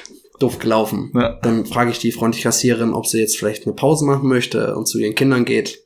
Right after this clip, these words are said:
Speaker 1: oder ob sie dabei sein möchte.
Speaker 2: Ja. Guckst du dabei ganz tief in die Augen. Aber ganz tief.
Speaker 1: Ja, ja, und dann
Speaker 2: Dann geht's los.
Speaker 1: dann geht's, dann geht's los.
Speaker 2: Okay. Hier, hier machen wir einen kleinen Cut vielleicht.
Speaker 1: <laughs>
Speaker 2: Und fahren,
Speaker 1: Prost,
Speaker 2: fahren
Speaker 1: Prost.
Speaker 2: fort
Speaker 1: Ich finde
Speaker 2: einfach.
Speaker 1: auch,
Speaker 2: Ja.
Speaker 1: ich finde auch.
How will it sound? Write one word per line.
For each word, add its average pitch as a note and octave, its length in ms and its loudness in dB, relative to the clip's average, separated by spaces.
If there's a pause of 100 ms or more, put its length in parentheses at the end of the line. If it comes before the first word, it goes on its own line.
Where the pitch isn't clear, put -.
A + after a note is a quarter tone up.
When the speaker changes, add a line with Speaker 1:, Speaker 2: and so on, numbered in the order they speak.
(120)
Speaker 1:
oder B2 180 2
ob A#2+ 80 0
sie A#2+ 120 2
dabei A2+ 280 2
sein G#2+ 200 -2
möchte. - 280 0 (140)
Speaker 2:
Ja. A#2+ 180 -6 (400)
Guckst B2 200 2
du A#2 40 4
dabei A2+ 140 6
ganz A#2 160 2
tief A#2 160 -2
in A#2+ 80 2
die A2+ 60 4
Augen. A2 260 0 (480)
Aber G#2+ 140 0
ganz G#2+ 280 0
tief. G2+ 160 -4 (300)
Speaker 1:
Ja, - 360 0
ja, G2 260 -4
und A#2+ 220 -4 (440)
dann - 260 -10
Speaker 2:
Dann A2+ 100 0
geht's B2 160 0
los. D3 460 2
Speaker 1:
dann A2 140 -6
geht's, - 380 -6
dann A#2+ 160 -2
geht's C#3 180 -4
los. G2+ 280 -4
Speaker 2:
Okay. A2 340 -4 (220)
Hier, C#3 340 2
hier D3 160 0
machen D3 340 0
wir D#3 60 0
einen D3+ 100 -8
kleinen C#3+ 400 2
Cut F3+ 240 0
vielleicht. G#3+ 480 -2 (140)
Speaker 1:
<laughs> G#4 600 4
Speaker 2:
Und C#3+ 380 2 (400)
fahren, C#3+ 220 6
Speaker 1:
Prost, C#3 260 0
Speaker 2:
fahren C#3 200 4
Speaker 1:
Prost. C#3 120 -2
Speaker 2:
fort A2+ 260 4
Speaker 1:
Ich A2 140 0
finde - 160 2
Speaker 2:
einfach. A2+ 200 -2
Speaker 1:
auch, - 100 -10
Speaker 2:
Ja. A#2 80 4
Speaker 1:
ich A#2 60 2
finde A#2 200 -6
auch. A2+ 240 -12